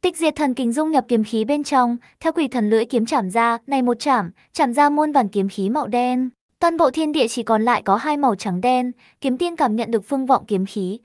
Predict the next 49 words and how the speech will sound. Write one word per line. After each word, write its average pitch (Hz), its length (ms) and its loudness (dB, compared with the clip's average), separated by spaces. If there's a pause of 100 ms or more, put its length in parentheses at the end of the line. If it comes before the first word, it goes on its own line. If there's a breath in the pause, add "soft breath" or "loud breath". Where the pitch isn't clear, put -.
(120)
không 381 180 -2
khỏi 285 180 2
trừng 190 200 -6
to 185 180 0
mắt, 254 240 -4 (240)
làm 247 160 0
sao 269 200 2
có 233 120 0
thể? 226 320 -2 (200)
Kiếm 277 180 0
tiên 349 180 0
mặt 269 120 2
mũi 254 220 2
dữ 302 180 -4
tợn 254 240 0
bị 262 100 -4
kiếm 208 240 -2
quang 285 200 0
bao 226 140 4
phủ, 214 360 -2 (260 soft breath)
nương 339 160 -2
theo 311 160 2
lấy 226 200 2
hai 285 160 0
cô 277 160 2
kinh 285 200 -4
khủng 233 180 -4
kiếm 208 220 0
khí 196 180 -6
tấn 190 200 -2
công, 262 300 2 (220 soft breath)
thiên 320 180 -4
địa 254 160 0
rung 233 200 -2
động, 233 200 2 (280 soft breath)
đại 311 180 2
tề 285 120 2
chỗ 311 160 0
chín 254 220 -4
thành 262 160 -2
sinh 285 260 -4
linh 285 180 -2
trong 269 180 -4
nháy 196 140 0
mắt 311 220 -4
mất 381 140 0
đi 302 140 -4
thính 190 240 -2
giác, 302 260 0